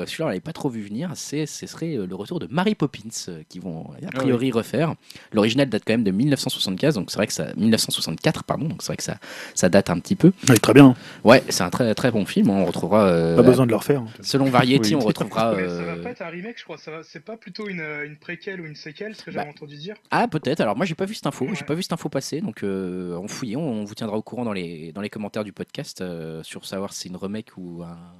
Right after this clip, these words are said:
Speaker 1: un remake ou un avant ou un après. On verra. A priori, il parle, euh, peut-être d'Emily Blunt pour reprendre le rôle de Mary Poppins. On va voir.
Speaker 2: Dur,
Speaker 1: En tout
Speaker 2: dur,
Speaker 1: cas,
Speaker 2: ça.
Speaker 1: on voit que ça continue pour, euh, pour
Speaker 3: Moi, je
Speaker 1: Disney
Speaker 3: mettrais
Speaker 1: là-dessus.
Speaker 3: Anna Thaoué.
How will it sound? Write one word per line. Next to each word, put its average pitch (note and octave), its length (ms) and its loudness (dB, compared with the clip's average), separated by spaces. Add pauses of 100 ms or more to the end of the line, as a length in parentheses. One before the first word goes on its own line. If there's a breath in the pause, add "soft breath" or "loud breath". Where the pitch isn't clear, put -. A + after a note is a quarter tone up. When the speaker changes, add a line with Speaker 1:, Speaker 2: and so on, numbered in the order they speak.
(100)
Speaker 1:
un A2+ 100 -12
remake A#2 520 -6
ou G#2 80 -8
un F#2+ 420 -10
avant G2+ 400 -8
ou G#2 160 -12
un F#2 80 -14
après. F#2+ 260 -12
On C#3+ 80 -10
verra. G2+ 280 -8 (260 loud breath)
A - 60 -12
priori, D3 380 2
il D#3+ 100 -4
parle, C3+ 260 -2
euh, G#2 200 0
peut-être C3 520 -4
d'Emily C3 400 -4
Blunt G#2 300 -8 (180)
pour G#2+ 140 -10
reprendre A2 340 -8
le A2 120 -4
rôle G#2+ 360 -6
de F#2 120 -8
Mary F#2 220 -10
Poppins. F#2+ 280 -12 (680 loud breath)
On C#3+ 100 -6
va C3+ 100 0
voir. G2 400 -6
Speaker 2:
Dur, G2+ 120 -8
Speaker 1:
En - 20 -10
tout G2 80 -10
Speaker 2:
dur, F#2+ 100 -6
Speaker 1:
cas, G#2+ 120 -10
Speaker 2:
ça. G#2+ 80 -6
Speaker 1:
on G2 60 -12
voit G2 160 -12
que - 80 -16
ça - 80 -10
continue A2 320 -10
pour, F2+ 240 -10
euh, D#2+ 240 -12
pour F#2 180 -12
Speaker 3:
Moi, C#3+ 100 2
je D3 60 -4
Speaker 1:
Disney D3+ 120 -2
Speaker 3:
mettrais F3+ 120 -6
Speaker 1:
là-dessus. D#3 120 0
Speaker 3:
Anna D3 160 -2
Thaoué. A2+ 320 -6